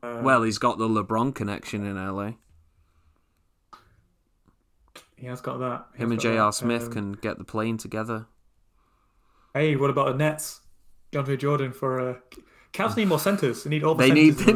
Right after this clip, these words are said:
Speaker 1: league.
Speaker 2: need more centers. More like, do you know what? Just more ground and pound bigs. Let's get Zach
Speaker 1: <laughs>
Speaker 2: Randolph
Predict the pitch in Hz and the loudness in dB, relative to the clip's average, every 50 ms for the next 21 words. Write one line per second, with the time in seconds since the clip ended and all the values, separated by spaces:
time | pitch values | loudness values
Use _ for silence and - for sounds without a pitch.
0 | 226 214 226 220 - 180 170 175 214 208 180 - - - - 156 147 170 175 - | 10 10 8 8 6 4 6 6 8 6 4 2 0 0 0 0 0 0 -6 -8
1 | - 107 101 98 - - - - - - - - 226 226 - - - - - - | -8 -8 -8 -8 -10 -16 -18 -20 -20 -20 -18 -16 -16 -16 -18 -12 -6 -6 -6 -6
2 | _ - 127 143 156 156 151 143 - 127 117 - - - - - _ - - 127 | _ 0 4 6 6 8 10 8 8 8 6 0 -6 -20 -20 -20 _ -8 -6 -6
3 | - - - - - - - - - - - 175 226 226 226 220 185 139 117 - | -6 -8 -14 -16 -14 -14 -14 -14 -12 -6 0 2 6 8 8 10 10 8 8 6
4 | 131 165 170 165 - 165 160 156 156 156 151 151 139 139 143 143 143 135 135 127 | 4 2 2 2 4 4 6 6 6 6 6 8 10 10 10 10 8 6 2 0
5 | 120 120 139 131 131 127 127 123 117 113 123 117 104 95 - - - - - - | 2 4 6 6 8 6 4 2 0 2 4 2 2 2 -2 -8 -8 -8 -8 -10
6 | - - - - - - - 151 - - - - 131 127 123 131 127 101 - - | -14 -20 -20 -20 -12 -4 0 0 0 0 0 0 0 2 6 6 4 4 4 -2
7 | 110 98 101 113 143 160 170 170 175 170 180 180 175 - - | 2 6 8 10 10 10 10 8 8 8 8 6 2 -2 -18